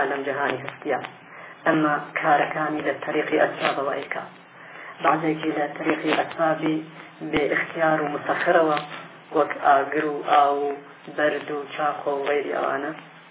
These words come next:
و بعضێکیش لە تەریقی ئەسبابێکەوە کە عیبارەتن لە ئرادەی ئەستادی نەوعی بەشەر و هەر نەوعێک تر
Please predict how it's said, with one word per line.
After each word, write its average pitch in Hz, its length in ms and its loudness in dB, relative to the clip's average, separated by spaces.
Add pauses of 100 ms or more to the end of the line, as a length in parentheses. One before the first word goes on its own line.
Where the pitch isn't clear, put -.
(760)
و - 20 10 (140)
بعضێکیش 160 640 8 (200)
لە 156 100 8 (120)
تەریقی 156 480 4 (580)
ئەسبابێکەوە 156 960 4
کە 147 120 2 (120)
عیبارەتن 147 560 2 (100)
لە 143 80 4 (160)
ئرادەی 147 520 4 (960)
ئەستادی 147 640 2 (480)
نەوعی 160 400 6
بەشەر 143 400 2
و 143 120 2
هەر 147 120 2 (100)
نەوعێک 139 460 2
تر 139 140 -4